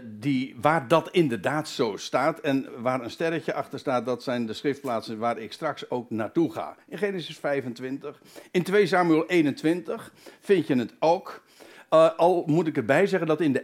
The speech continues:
M B G eenenvijftig vertaling, daar staat dan: "God ontfermde zich", en dan in de Statenvertaling: "God liet zich verbidden." In twee Samuel vierentwintig,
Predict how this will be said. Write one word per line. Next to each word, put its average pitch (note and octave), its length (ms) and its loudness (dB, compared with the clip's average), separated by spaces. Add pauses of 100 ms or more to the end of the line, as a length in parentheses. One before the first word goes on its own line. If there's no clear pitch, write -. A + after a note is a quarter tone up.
(100)
M C3+ 80 2
B A#2 60 -2
G F3 420 0 (580)
eenenvijftig A#2+ 640 -8
vertaling, F3+ 600 -4 (180)
daar A2 240 -4
staat D#3 280 0
dan: D#3 220 2
"God - 300 -6
ontfermde D3 600 0
zich", C#3+ 260 -10
en C3 200 -4
dan B2 260 -2
in A#2+ 140 -4
de G2 60 -6
Statenvertaling: C#3 600 -2
"God B2+ 180 -8
liet A#2+ 140 -10
zich A2+ 160 -16
verbidden." F2+ 500 -12 (720)
In - 240 -18
twee - 200 -18
Samuel C3 340 -4
vierentwintig, C3+ 1120 -4